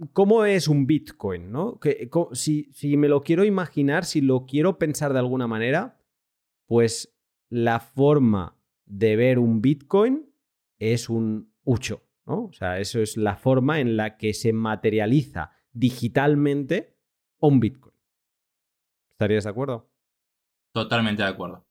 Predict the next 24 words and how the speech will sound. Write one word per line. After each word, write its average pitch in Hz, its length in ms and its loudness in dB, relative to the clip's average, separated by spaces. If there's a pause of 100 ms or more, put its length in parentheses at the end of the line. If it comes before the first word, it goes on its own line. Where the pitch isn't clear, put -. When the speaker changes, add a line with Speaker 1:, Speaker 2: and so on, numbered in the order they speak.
(140)
Speaker 2:
Sí, 107 160 -4
sí, 101 100 -8
sí. 90 260 -10
Es, 110 180 -4
es 117 120 -4
la 113 100 0
forma 123 320 0
de 117 60 0
verlo 139 360 0
y, 104 280 -4
mm, 95 400 -12
por 95 160 -6
ahí, 110 380 -2
eh, - 540 -14
ahora 110 420 0
que, 98 340 -8 (100)
que 101 80 -10
lo 92 60 -8
explicamos, 139 800 -2
espero 110 340 -6
que 113 80 -12
se 110 80 -14
haya 110 100 -8
entendido, 113 640 -4